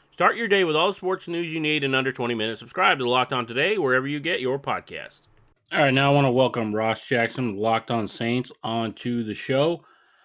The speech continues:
Ross, I would ask how you're doing, but I know you're probably a little bummed out because you had to watch the Bucs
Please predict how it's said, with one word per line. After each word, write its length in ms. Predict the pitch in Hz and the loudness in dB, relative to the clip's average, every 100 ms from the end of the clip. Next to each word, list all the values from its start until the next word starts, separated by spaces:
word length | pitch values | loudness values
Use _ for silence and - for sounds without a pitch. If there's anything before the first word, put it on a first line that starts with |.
| _ _ _ - | _ _ _ 0
Ross, 320 | 135 160 151 | 4 4 4
I 20 | |
would 140 | 143 | 4
ask 220 | 147 143 143 | 4 4 2
how 80 | |
you're 140 | 160 135 | 2 4
doing, 280 | 131 147 151 | 4 4 4
but 120 | 127 | 4
I 100 | 127 | 4
know 160 | 131 | 4
you're 140 | 131 127 | 4 2
probably 360 | 135 123 131 | 2 2 4
a 60 | 127 | 4
little 180 | 127 120 | 4 2
bummed 400 | 98 117 120 113 | 2 2 4 4
out 180 | 120 113 | 4 2
because 260 | 117 110 | -4 -4
you 140 | 110 117 | 0 0
had 100 | 117 | 0
to 60 | |
watch 300 | 110 117 113 | 0 0 -2
the 100 | 120 | -10
Bucs 600 | 95 104 107 - - - | -4 0 0 -2 -10 -18